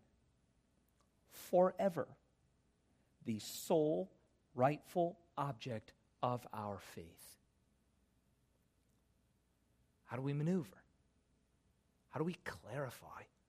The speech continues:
How do we know we're on the right theological pathway? When Christ stands at the center, his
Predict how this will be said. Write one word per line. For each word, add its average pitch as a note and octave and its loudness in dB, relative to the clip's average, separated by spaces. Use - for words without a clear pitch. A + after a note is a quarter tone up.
How D3 -4
do G3 -4
we A3 -6
know C3+ -2
we're C#3 0
on C#3+ 2
the C3 0
right B2+ 0
theological A#2 -2
pathway? A2+ -6
When B2 -6
Christ - -6
stands C#3+ -6
at E3+ -12
the E3+ -8
center, E3 -8
his - -12